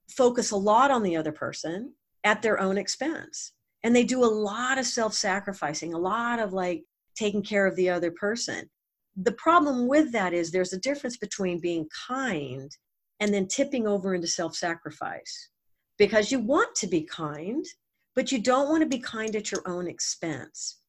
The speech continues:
And anxious, preoccupied styles tend to tip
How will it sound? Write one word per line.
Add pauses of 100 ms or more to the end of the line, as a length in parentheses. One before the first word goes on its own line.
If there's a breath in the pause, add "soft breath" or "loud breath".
(180)
And
anxious,
preoccupied
styles (420)
tend
to
tip